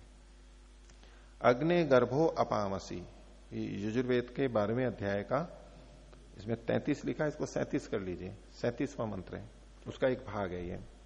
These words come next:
तो अग्ने तो संबोधन है, "हे अग्ने, तू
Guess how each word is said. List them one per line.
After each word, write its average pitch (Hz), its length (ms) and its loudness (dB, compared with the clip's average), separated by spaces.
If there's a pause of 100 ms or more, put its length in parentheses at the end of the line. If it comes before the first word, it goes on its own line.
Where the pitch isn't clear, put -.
(520)
तो - 60 -6
अग्ने 160 380 4
तो 175 120 2
संबोधन 131 480 2
है, 104 80 -4
"हे 127 160 0
अग्ने, 113 500 -2 (800)
तू 135 340 2